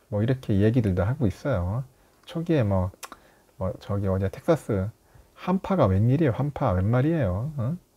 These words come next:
그러다 보니까 거기서 피해를 좀 봤죠. 앞으로 이제 파운드리 쪽에서 뭔가 확실한 실적을 보여줘야 할 것 같습니다. 그러면은 삼성전자 좀 날아다닐 거예요. 하여튼 여-, 여러 가지 고민도 많고, 음?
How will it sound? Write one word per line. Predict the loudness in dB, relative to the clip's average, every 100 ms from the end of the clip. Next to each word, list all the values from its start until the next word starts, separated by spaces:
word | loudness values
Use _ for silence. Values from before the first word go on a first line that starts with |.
| _ -8
그러다 | -2 0
보니까 | 0 0 0
거기서 | 0 -2
피해를 | -4 -2 0
좀 | 0
봤죠. | -2 -4 -6 -6 -6 -10 _ _ _ -20 -20 -20 _
앞으로 | -4 -2 2
이제 | 2
파운드리 | 2 2 0 4 2 2
쪽에서 | 2 2 2 2
뭔가 | 2 2 2 2 0 -4 -10 _ _
확실한 | -12 -8 0 2
실적을 | 2 0 2 2
보여줘야 | 2 2 2
할 | 0
것 | -2
같습니다. | -6 -6 -4 -4
그러면은 | -2 0 2 0
삼성전자 | 0 -2 0 2 2 0 _
좀 | -4 0
날아다닐 | 2 0 0 -2 0
거예요. | 0 2 0 -2 -6 -20 -20 -20 _ _
하여튼 | 0 4
여-, | 6 4 0 _
여러 | 4 6
가지 | 6 4
고민도 | 2 2 2 4 4
많고, | 2 2 -2 2 2 2 -4 _ -4
음? | -4